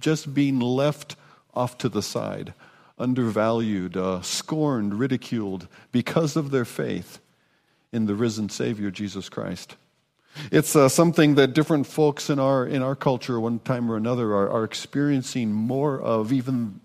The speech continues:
perhaps than we used to. And it came in seasons in the first century, and since then in the church's hi-, experience through history.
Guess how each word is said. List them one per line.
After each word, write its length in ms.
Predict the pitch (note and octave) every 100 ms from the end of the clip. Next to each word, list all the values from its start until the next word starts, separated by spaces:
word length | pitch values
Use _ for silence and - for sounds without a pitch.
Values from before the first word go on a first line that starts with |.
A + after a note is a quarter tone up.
| -
perhaps 320 | B2+ B2 -
than 200 | - A#2
we 120 | A2
used 320 | A2 B2 -
to. 240 | - G#2 F#2 _ - - - _ -
And 240 | B2 B2
it 360 | B2 A#2+ - -
came 200 | E3+ F3+
in 80 | D#3+
seasons 680 | - E3 E3+ E3 F3 E3+
in 140 | C#3+ B2+
the 180 | B2 A#2
first 320 | D#3 D3+ -
century, 580 | D3+ D#3 - D#3 G3 C#3+
and 180 | A2
since 360 | G#2+ - D3+ -
then 280 | D3+ D#3 F3+
in 120 | C#3+
the 60 | A#2
church's 500 | - B2+ C3 A#2 A2+ _
hi-, 240 | - G#3+ - -
experience 540 | - - C3+ D3+ E3
through 140 | B2+
history. 420 | A#2+ C3+ - D3+